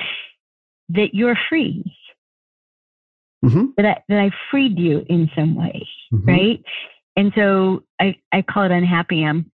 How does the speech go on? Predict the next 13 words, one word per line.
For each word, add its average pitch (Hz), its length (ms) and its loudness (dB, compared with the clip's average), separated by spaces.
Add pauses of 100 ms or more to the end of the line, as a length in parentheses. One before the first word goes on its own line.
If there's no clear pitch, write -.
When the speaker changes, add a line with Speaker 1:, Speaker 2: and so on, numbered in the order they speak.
Speaker 1:
principle. 180 640 -4
There, 170 240 2 (160)
there 175 160 2
are 170 40 0
women 185 480 2
who, 165 500 2 (1080)
who 202 180 2 (220)
are 196 280 2
unhappy 190 1120 -2 (1160)
to 214 80 0 (280)
keep 240 260 0 (120)
your 190 240 4
attention 190 600 -2